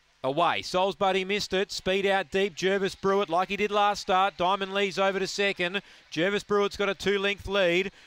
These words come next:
Uh, Punk Star Rocks ran wide, giving Callanish Sprite a run through. Uh, Punk Star Rocks recovering, gets to fourth. Then Riley Allen to fifth. Behind those, Souls Buddy, Sabansky Fury, McLaren Dazzler. Jervis Brewitt getting tired, led by three. Diamond Lee keeps chasing. So does Calendish Sprite.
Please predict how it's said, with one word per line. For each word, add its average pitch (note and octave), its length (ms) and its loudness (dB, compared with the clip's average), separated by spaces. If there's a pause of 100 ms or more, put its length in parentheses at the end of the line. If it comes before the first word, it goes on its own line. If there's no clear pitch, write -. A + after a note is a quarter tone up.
(100)
Uh, D#3 160 2
Punk G3+ 240 -2
Star G#3 340 0
Rocks G3+ 300 0
ran G3 260 -2
wide, F#3+ 360 2
giving F#3+ 240 -6
Callanish G3 460 -2
Sprite G3 320 2
a G3 60 0
run G3 220 0
through. F#3 420 0 (320)
Uh, D3+ 140 0
Punk G3+ 240 -2
Star G3+ 300 0
Rocks G3+ 280 0
recovering, F#3+ 520 -2
gets F#3+ 260 -4
to F#3+ 100 -2
fourth. F#3 380 -2
Then G3 200 -2
Riley G3 420 0
Allen G3 260 -2
to E3+ 80 -2
fifth. G3+ 400 -2 (260)
Behind F3+ 400 0
those, G3+ 240 0
Souls G3 400 0
Buddy, G3 400 2
Sabansky F#3 680 -4
Fury, G#3 380 0
McLaren G3 560 -2
Dazzler. G3 540 0 (260)
Jervis G#3 460 0
Brewitt G#3+ 320 2
getting G#3 300 0
tired, G3+ 440 2
led F#3+ 240 -2
by G#3 220 2
three. G#3 420 -2
Diamond G3+ 440 0
Lee G#3+ 160 0
keeps G#3+ 280 -4
chasing. G#3 560 -2
So G3+ 220 -2
does G#3+ 160 -4
Calendish G#3+ 460 -2
Sprite. G#3+ 440 2